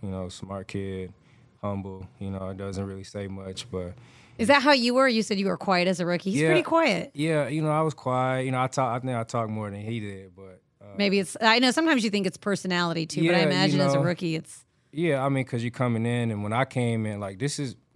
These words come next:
Speaker 1: like, a young room that we have. Uh, we have a few vets, but we have
Speaker 2: Right.
Speaker 1: a young room. When I came into the N F L,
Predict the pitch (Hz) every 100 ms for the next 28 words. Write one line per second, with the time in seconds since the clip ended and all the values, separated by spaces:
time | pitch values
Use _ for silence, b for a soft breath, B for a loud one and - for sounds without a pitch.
0 | _ 110 104 101 95 110 107 98 104 104
1 | 98 92 98 101 104 107 107 - _ -
2 | 104 127 117 92 - - - 101 90 98
3 | 92 _ 92 101 101 190 90 95 92 95
4 | 95 95 104 127 120 - 104 101 98 -
5 | 95 92 98 95 - 92 92 92